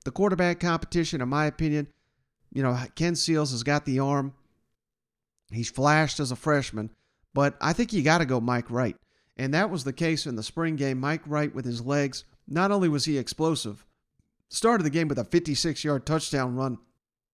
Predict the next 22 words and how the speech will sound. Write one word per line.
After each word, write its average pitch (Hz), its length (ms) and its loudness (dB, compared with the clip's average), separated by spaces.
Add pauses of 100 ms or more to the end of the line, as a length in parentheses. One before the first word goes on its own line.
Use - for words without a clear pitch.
(480)
I 147 80 4
don't 185 160 2
think 196 140 0
the 156 60 0
Vanderbilt 156 480 2
defense 160 440 0 (340)
was 139 120 -4
allowed 143 280 2
to 127 60 -6
touch 175 400 2 (540)
Mike 165 260 -2
Wright, 175 260 2
but 143 100 -4
they 147 100 2
couldn't 185 200 4
get 185 200 4
to 175 140 2
him 165 80 2
anyway. 156 360 2
So 147 320 2 (260)
he's 165 240 2
just 156 300 0